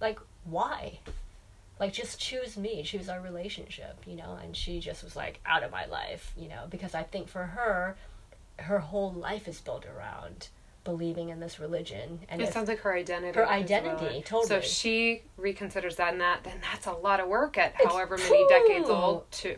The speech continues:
Speaker 1: It's a
Speaker 2: re-
Speaker 1: total crumbling of her entire structure. And I mean,
Speaker 2: Oh.
Speaker 1: I was super religious when I was in my teens.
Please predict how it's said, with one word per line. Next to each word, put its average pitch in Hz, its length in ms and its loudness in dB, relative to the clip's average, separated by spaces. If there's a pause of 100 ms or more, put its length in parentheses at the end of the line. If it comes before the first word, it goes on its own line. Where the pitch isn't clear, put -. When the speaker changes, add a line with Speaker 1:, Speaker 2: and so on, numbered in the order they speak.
Speaker 1:
It's 180 140 4
a 180 40 0
Speaker 2:
re- 180 140 4
Speaker 1:
total 240 280 2
crumbling 214 420 0
of 175 140 -4
her 175 100 -6
entire 151 440 -6
structure. - 680 -8
And 208 260 2
I 214 60 6
mean, 202 180 2
Speaker 2:
Oh. - 60 -8
Speaker 1:
I 220 340 4
was 202 180 0
super 185 300 -6
religious 151 500 -6
when 151 120 -6
I 160 120 -8
was 147 160 -6
in - 120 -10
my - 160 -10
teens. 175 720 -10